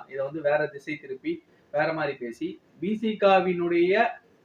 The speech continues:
அஹ், நிர்வாகிகள், முக்கிய நிர்வாகிகள், தலைவர்களே வந்து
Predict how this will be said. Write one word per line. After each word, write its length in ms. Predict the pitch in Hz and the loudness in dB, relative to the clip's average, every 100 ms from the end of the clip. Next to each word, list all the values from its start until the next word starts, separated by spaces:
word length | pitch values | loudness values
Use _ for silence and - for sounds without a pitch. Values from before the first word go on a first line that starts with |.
| _ | _
அஹ், 220 | 151 147 147 | -2 -2 0
நிர்வாகிகள், 560 | 175 196 185 160 147 | 2 4 4 2 -2
முக்கிய 280 | 156 - 185 | -4 0 0
நிர்வாகிகள், 480 | 165 160 156 160 165 | 0 0 0 0 -2
தலைவர்களே 500 | 143 151 147 147 160 | 0 0 0 -2 -2
வந்து 280 | 139 156 | -2 0